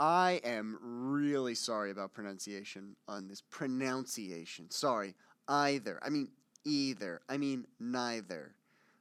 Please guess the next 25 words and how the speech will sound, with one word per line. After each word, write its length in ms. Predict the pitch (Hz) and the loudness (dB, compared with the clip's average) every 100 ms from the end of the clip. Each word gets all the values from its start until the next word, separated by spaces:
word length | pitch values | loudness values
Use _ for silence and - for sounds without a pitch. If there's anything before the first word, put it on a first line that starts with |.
| _ - | _ -8
Um, 380 | 110 113 117 117 - - _ _ _ - - - - _ _ | -2 -2 -2 -6 -12 -20 _ _ _ -20 -20 -20 -20 _ _
uh, 120 | 120 101 | -4 -4
uh, 60 | 113 - | -4 -8
sorry 320 | - 156 160 | -2 6 6
about 320 | 160 147 - - | 6 4 2 -2
pronunciation 840 | 139 131 127 - 120 120 - 110 98 | -2 0 -2 0 0 0 -4 -6 -6
on 140 | 104 | -6
this, 240 | 107 - | -6 -6
this 220 | - 107 104 | -8 -6 -6
episode. 320 | 95 101 101 | -6 -6 -4
There 140 | 110 | -2
are 60 | 113 | -2
some 160 | 110 | -4
French 320 | 98 110 101 - | -6 -4 -4 -6
words, 340 | 98 98 - 107 | -6 -8 -10 -10
and 280 | 98 98 - - | -10 -10 -10 -6
I 380 | 185 113 120 143 | -4 -4 -8 -10
speak 280 | - - | -8 -10
French 500 | - 196 123 107 - - | -6 -4 -4 -6 -12 -14
very 420 | 113 151 151 113 | -8 -2 0 -2
badly. 560 | 127 143 98 78 67 92 _ _ | -2 -4 -4 -8 -12 -16 _ _
Ask 220 | 151 180 | -2 -2
me 60 | 180 | -4
some 140 | - | -10
French. 380 | 165 170 - - | -8 -8 -10 -20